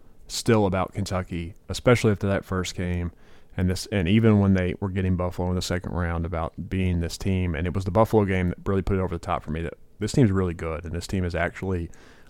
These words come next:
legitimately Final Four good at this point in time. Obviously, they haven't been that good all season.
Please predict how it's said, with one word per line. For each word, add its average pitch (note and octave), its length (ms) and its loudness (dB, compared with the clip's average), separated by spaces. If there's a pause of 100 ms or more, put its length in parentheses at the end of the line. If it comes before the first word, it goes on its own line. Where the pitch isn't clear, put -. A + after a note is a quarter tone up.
legitimately A#2+ 560 12
Final G#2 320 6
Four G2+ 260 0
good F2+ 420 -2 (380)
at F#2 180 -2
this G#2+ 160 6
point G2+ 220 2
in F2+ 80 2
time. F2 300 0
Obviously, E2 320 -2
they E2+ 100 -2
haven't E2+ 180 -4
been E2+ 100 -4
that E2 140 -4
good D2+ 140 -4
all D#2 100 -4
season. A2 500 8